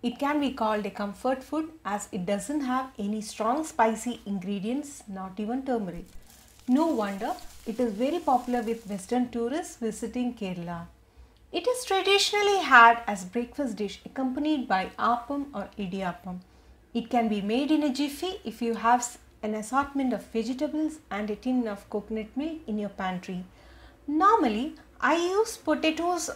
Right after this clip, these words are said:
onion, green peas, carrots, French beans in my stew. But you can also add other vegetables of your choice and taste. Even mushrooms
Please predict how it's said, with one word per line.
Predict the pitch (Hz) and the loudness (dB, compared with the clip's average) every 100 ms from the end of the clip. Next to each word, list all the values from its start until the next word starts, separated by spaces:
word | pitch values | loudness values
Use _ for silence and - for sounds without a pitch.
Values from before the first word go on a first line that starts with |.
| - - - - - - - - - - | -12 -20 -20 -20 -20 -20 -20 -20 -16 0
onion, | 240 277 302 311 311 294 208 | 2 4 2 0 0 -2 -4
green | 240 285 294 | 0 0 0
peas, | 277 285 277 277 - | -2 0 0 -2 -2
carrots, | - 202 214 240 262 262 | 4 6 6 4 0 -4
French | - 226 247 247 214 | -2 2 4 2 -2
beans | 240 254 269 262 - _ _ _ | 0 0 0 -4 -16 _ _ _
in | 233 220 | -2 0
my | 214 | 0
stew. | 202 - - 190 196 - - - - | -2 -6 -8 -10 -12 -20 -20 -20 -12
But | 220 330 381 - - - | 2 4 4 0 -20 -4
you | 233 254 | 2 4
can | 269 240 214 | 4 0 4
also | 226 254 359 349 | 4 4 0 2
add | 262 254 - | 6 6 6
other | 226 233 320 | 2 4 4
vegetables | 302 254 277 302 302 311 - - | 4 2 0 0 2 0 0 2
of | 233 233 | 2 2
your | 254 | -4
choice | - 226 220 220 226 | 4 6 6 4 0
and | 214 | -2
taste. | 214 185 180 - - - - | 0 -2 -2 -8 -18 -20 -14
Even | - 269 285 381 370 | 0 2 4 2 2
mushrooms | 247 214 214 - 285 302 285 - | 0 2 2 0 2 2 0 -6